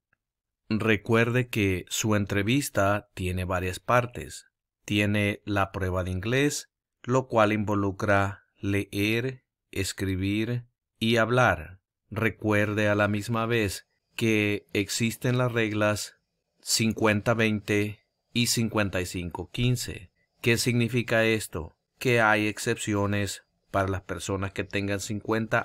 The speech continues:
años de edad y veinte años como residente permanente. Y lo mismo para las personas que tengan cincuenta y cinco años de edad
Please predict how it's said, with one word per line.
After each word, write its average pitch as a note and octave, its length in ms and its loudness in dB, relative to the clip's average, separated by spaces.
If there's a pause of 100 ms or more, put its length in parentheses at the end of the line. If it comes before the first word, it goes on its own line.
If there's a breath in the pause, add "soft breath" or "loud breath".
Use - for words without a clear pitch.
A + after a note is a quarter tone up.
(140)
años G#2 500 -2 (220)
de A2+ 320 0
edad G2 420 0 (140)
y A#2+ 140 -2
veinte A2+ 420 0
años G2+ 600 0 (100)
como G2+ 300 -2
residente F#2 680 -4
permanente. F2+ 840 -4 (380)
Y C#3 120 4
lo D3 160 6
mismo A#2+ 420 0
para G2 200 4
las F#2 120 -4
personas G2+ 800 -2 (100)
que F#2 120 -8
tengan F2+ 380 -4
cincuenta E2+ 500 -6
y D#2 40 -8
cinco G#2+ 500 -4
años A#2 340 -2
de A2+ 80 -2
edad G2+ 340 0